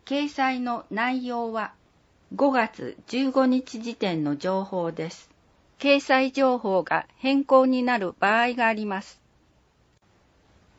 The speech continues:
常盤動物園。さあ、野生の地を旅しよう。常盤動物園。さあ、野生の地を旅しようの文字は、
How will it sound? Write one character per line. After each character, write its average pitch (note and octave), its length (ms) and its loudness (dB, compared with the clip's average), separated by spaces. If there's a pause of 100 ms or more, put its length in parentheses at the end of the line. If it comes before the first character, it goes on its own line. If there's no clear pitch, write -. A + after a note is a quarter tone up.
(1300)
常 C#4 320 -2
盤 C#4+ 180 2
動 B3+ 280 -2
物 A3+ 340 -10
園。 E3 260 -6 (680)
さ - 460 -4
あ、 - 60 -20 (400)
野 G3+ 140 0
生 D4 320 2
の C4+ 160 2
地 C4 180 -6
を F3 140 -2
旅 A3+ 320 -4
し G#3 240 -8
よ D3+ 260 -2 (1120)
う。 A3 140 -4
常 C4+ 140 2
盤 C#4 180 4
動 C#4 220 4
物 C4 300 -8
園。 F3 240 -4 (120)
さ A3+ 440 -2
あ、 - 80 -20
野 G3 160 -2
生 C#4 300 2
の C4+ 160 4
地 C4 160 -4
を F#3 140 -2
旅 A3 280 -6
し B3 220 -8
よ G3 160 0
う - 20 -2
の E3+ 140 -4
文 F#3 220 -4
字 E3 160 -10
は、 D3 160 -8